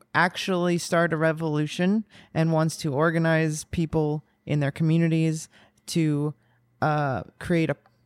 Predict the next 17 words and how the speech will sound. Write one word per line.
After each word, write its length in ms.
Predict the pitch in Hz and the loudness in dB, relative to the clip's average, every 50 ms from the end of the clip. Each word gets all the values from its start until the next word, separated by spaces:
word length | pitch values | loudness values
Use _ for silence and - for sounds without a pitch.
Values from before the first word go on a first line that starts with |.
| _ - | _ -2
communist 420 | - 180 165 156 147 143 143 - | 0 2 2 2 2 -2 -4 -2
party, 460 | - - 196 185 180 180 180 180 170 - _ _ _ _ _ _ - | 0 2 4 4 4 2 2 0 0 -2 _ _ _ _ _ _ -8
to 500 | - - 165 156 147 143 143 143 147 147 - _ _ _ _ _ _ _ - | -4 -2 -2 -2 -2 -2 -4 -4 -6 -8 -10 _ _ _ _ _ _ _ -6
not 340 | - 160 165 170 175 - - | -2 2 2 2 2 2 2
win 260 | 165 175 170 165 160 | 2 2 2 2 0
by 440 | 151 156 147 143 143 147 147 151 - _ _ _ _ _ _ | 0 0 2 2 0 0 -2 -4 -6 _ _ _ _ _ _
America's 640 | - 147 151 156 160 165 160 156 147 - 160 143 143 | -4 -2 0 2 4 4 2 2 2 0 -2 -2 0
or 100 | 143 147 | 0 0
imperialist 720 | 147 151 147 175 175 160 156 156 151 147 147 - - - | -2 -2 -2 0 0 0 2 0 0 -2 -4 -4 -4 -2
means, 520 | 165 170 170 165 165 165 160 151 - - - - - - _ - - 143 - - - - - - - - _ - - - - - | 0 2 2 2 2 0 0 -2 -6 -12 -16 -20 -20 -20 _ -14 -12 -12 -12 -14 -20 -20 -20 -20 -20 -20 _ -20 -20 -20 -16 -6
but 220 | 156 147 175 170 - | 0 2 2 2 2
actual 560 | - 147 170 160 - - - 170 160 147 143 135 131 131 - - - - - | 2 2 2 0 -2 -2 -2 0 0 0 -2 -4 -8 -14 -18 -20 -16 -6 -2
democratic 600 | 160 170 156 147 - - 170 170 165 165 151 - | 0 0 0 0 0 2 2 2 2 2 0 0
means, 360 | 165 160 156 151 156 147 147 | 0 0 0 0 -2 -4 -6
and 140 | 143 139 135 | -8 -10 -8
start 320 | - - 170 156 151 147 | -6 -2 -2 -2 0 -2
a, 300 | 147 147 143 143 143 - | -2 -4 -4 -4 -6 -8